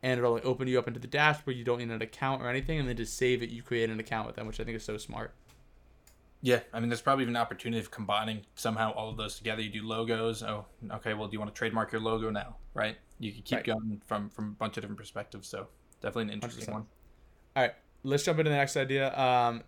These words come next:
Speaker 1: this one is more similar to what you just kinda talked about, like, a model versus, like, a, a space. Um,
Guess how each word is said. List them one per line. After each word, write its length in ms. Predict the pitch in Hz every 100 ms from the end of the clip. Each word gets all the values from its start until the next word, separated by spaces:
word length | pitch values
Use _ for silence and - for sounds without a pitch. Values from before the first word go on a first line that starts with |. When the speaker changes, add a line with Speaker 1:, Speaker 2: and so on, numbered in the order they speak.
| -
Speaker 1:
this 340 | 127 147 160
one 240 | 196 190 180
is 220 | 147 127
more 460 | 139 143 147 143
similar 400 | - 156 160 147
to 60 | 143
what 180 | 147 - -
you 160 | 143 131
just 160 | 131
kinda 140 | 135 123
talked 180 | 123
about, 160 | 131 120
like, 100 | 120
a 40 |
model 460 | 113 113 113 117 123
versus, 460 | 120 113 - - -
like, 300 | 117 113 110
a, 400 | 113 110 110 110 -
a 40 | 117
space. 640 | - - 120 175 - - - - - -
Um, 540 | 131 127 123 117 110